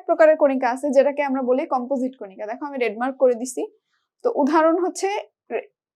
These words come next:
আলফা কণা, ডিউটেরন কণা। স্থায়ী মূল কণিকার ক্ষেত্রে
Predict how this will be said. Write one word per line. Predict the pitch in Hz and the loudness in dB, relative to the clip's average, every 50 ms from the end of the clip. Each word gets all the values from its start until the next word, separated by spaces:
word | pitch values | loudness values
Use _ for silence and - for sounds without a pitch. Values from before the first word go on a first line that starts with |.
| _ _ - | _ _ 2
আলফা | - 277 262 262 - 330 311 | 2 4 4 4 2 0 0
কণা, | 320 311 320 359 370 294 247 | 2 2 2 0 0 0 0
ডিউটেরন | 262 262 262 262 247 233 233 233 - | -2 -2 0 -2 -2 -2 -6 -10 -10
কণা। | 202 190 190 - - _ _ _ _ _ _ _ _ _ _ _ _ _ _ - - _ _ _ _ _ _ _ _ - | -10 -10 -12 -16 -20 _ _ _ _ _ _ _ _ _ _ _ _ _ _ -20 -20 _ _ _ _ _ _ _ _ -20
স্থায়ী | - - - 302 277 294 330 349 | -18 -2 4 6 6 8 6 6
মূল | 381 403 415 427 | 6 4 4 4
কণিকার | 392 392 381 381 370 349 370 330 339 | 6 4 4 4 6 6 6 6 6
ক্ষেত্রে | 339 359 359 - 311 | 2 -4 -4 -4 -2